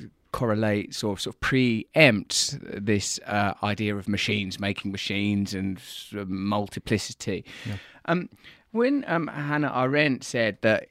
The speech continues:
Speaker 1: uh, fro-, uh, l-, that f-, post, fro-, post-Enlightenment thinking precipitates a breakdown of the civic order,
Speaker 2: Mm.
Speaker 1: meaning that you, that there is no public life that we're participating in. We are all just individuals
Speaker 2: Mm.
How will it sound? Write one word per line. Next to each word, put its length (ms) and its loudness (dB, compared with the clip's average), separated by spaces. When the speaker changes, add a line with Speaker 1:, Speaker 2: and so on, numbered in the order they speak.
Speaker 1:
uh, 180 0
fro-, 380 2
uh, 260 -2
l-, 320 0
that 160 0
f-, 220 -14
post, 500 4
fro-, 340 -6
post-Enlightenment 1120 -2
thinking 360 -4
precipitates 800 -4
a 20 -10
breakdown 640 0
of 200 -4
the 60 -6
civic 560 -2
order, 560 6
Speaker 2:
Mm. 140 -6
Speaker 1:
meaning 440 4
that 140 -4
you, 320 -6
that 200 -4
there 180 2
is 220 4
no 200 4
public 720 -2
life 520 6
that 80 0
we're 120 2
participating 800 0
in. 160 4
We 100 8
are 320 8
all 200 0
just 200 -8
individuals 880 4
Speaker 2:
Mm. 60 -6